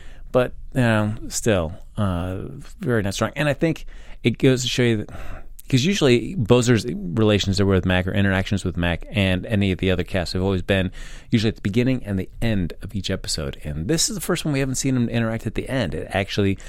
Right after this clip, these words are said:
ends with the, with our main cast out on location at the end of their, uh, mission. And we never go back and see Bozer again. So I'm wondering if this is the kind of th-, trend that the writers are realizing, "Man, all right, I don't know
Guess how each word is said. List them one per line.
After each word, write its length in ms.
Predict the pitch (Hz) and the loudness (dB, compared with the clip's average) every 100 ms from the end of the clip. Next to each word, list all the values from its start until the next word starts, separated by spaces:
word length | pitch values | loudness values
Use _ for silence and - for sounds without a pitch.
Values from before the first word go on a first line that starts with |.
| - - - | -14 -6 2
ends 280 | 113 110 | 4 4
with 120 | 107 - | 2 2
the, 380 | 98 98 98 - | 4 4 0 -2
with 200 | 104 92 | 0 2
our 100 | 92 | 4
main 260 | 101 101 | 4 2
cast 480 | 98 107 80 82 - - | 2 2 2 -2 -8 -4
out 200 | 101 104 | -2 0
on 200 | 98 92 | 0 2
location 440 | 90 - 98 - 87 | 0 0 0 0 -2
at 140 | 80 | 0
the 120 | 87 | 0
end 140 | 85 82 | 0 -2
of 60 | |
their, 320 | 87 80 82 - - - - - - | 0 0 0 -4 -10 -10 -14 -10 -2
uh, 380 | 90 87 92 90 85 | 0 0 -2 -4 -2
mission. 420 | 104 110 85 67 - - | 0 2 0 -4 -8 -6
And 180 | 120 104 | 0 2
we 80 | 98 | 4
never 240 | 107 104 | 2 2
go 120 | 101 98 | 2 2
back 200 | 95 - | 2 -2
and 100 | 82 | -4
see 120 | 90 | -2
Bozer 340 | 95 95 95 | 0 0 0
again. 260 | 80 71 65 | -4 -6 -6
So 280 | - - - - - - - - - - | -8 -10 -14 -16 -12 -10 -10 -10 -10 0
I'm 100 | 113 | 2
wondering 340 | 135 135 123 | 4 4 4
if 140 | 110 - | 2 0
this 140 | 123 | -2
is 40 | - | 0
the 100 | - | 0
kind 220 | 113 104 | 2 0
of 80 | - | -4
th-, 180 | 170 - - | -10 -12 -14
trend 300 | - 117 120 | -2 0 2
that 100 | 110 | 0
the 100 | 101 | 0
writers 360 | 98 101 107 98 | 2 4 2 2
are 60 | |
realizing, 560 | 104 95 98 98 101 101 | 2 2 2 0 -2 0
"Man, 240 | 104 101 | 0 0
all 80 | 85 | 0
right, 240 | 92 87 - 90 | 0 0 -4 -4
I 160 | 90 | -2
don't 120 | 98 | 0
know 200 | 95 92 | 0 -2